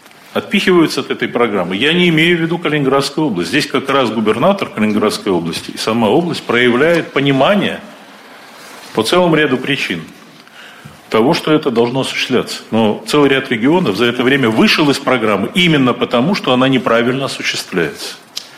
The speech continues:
Это во-первых. А во-вторых, регионы устанавливают свои условия. Раз им надо платить,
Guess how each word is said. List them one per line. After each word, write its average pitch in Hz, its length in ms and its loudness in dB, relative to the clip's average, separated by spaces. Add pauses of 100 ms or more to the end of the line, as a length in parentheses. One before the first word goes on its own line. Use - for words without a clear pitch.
Это - 180 -4
во-первых. 196 520 0
А 101 40 -4
во-вторых, 107 440 -2 (1000)
регионы 120 380 2
устанавливают 160 600 0
свои 170 160 -2
условия. 170 540 0 (340)
Раз 120 220 0
им 147 100 0
надо 151 220 2
платить, 120 520 -4